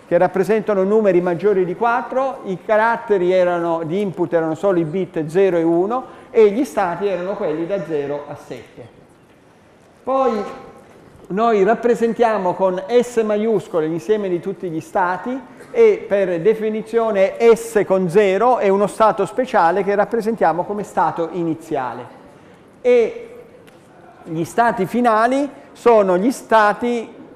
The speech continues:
segnati da un doppio cerchio. Ovviamente negli stati finali dobbiamo avere ragionevolmente almeno uno stato finale, ma in generale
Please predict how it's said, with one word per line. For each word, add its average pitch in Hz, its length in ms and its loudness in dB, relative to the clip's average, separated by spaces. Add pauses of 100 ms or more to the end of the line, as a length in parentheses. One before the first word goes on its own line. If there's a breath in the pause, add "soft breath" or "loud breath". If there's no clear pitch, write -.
(120)
segnati 226 520 2
da 202 100 4
un 185 120 2
doppio 190 320 2
cerchio. 143 480 0
Ovviamente 233 720 2 (340 loud breath)
negli 196 220 0
stati 226 360 2
finali 190 420 2
dobbiamo 180 340 4
avere 180 460 8
ragionevolmente 170 920 2
almeno 180 380 2
uno 160 120 0
stato 196 360 -4
finale, 240 460 -4
ma 190 100 -6
in 185 100 -4
generale 226 600 -4